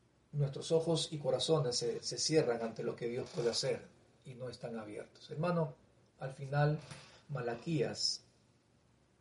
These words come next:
al, al hablar de ellos con tal énfasis, los sacrificios imperfectos de los sacerdotes y del pueblo mostraban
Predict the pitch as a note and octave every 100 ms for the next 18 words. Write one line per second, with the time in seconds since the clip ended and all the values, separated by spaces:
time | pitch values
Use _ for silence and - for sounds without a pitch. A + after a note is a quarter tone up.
0 | _ _ - C3 A#2 - - B2 - -
1 | B2+ A#2+ D3 D3+ C3+ C#3 D3 A2+ G#2+ -
2 | - - - _ _ _ _ _ - -
3 | - E3+ D#3+ C#3+ - - - - C#3+ -
4 | - _ _ _ _ _ _ C3+ C3 -
5 | C3 A#2+ C#3+ - C3+ A#2 - A#2 C3+ B2+
6 | A#2 B2 A#2+ A#2 - A#2+ - B2+ A#2+ A#2+
7 | A#2 A#2+ A2+ G#2+ - C3 B2 A#2+ A2+ A#2
8 | - B2+ A#2+ A#2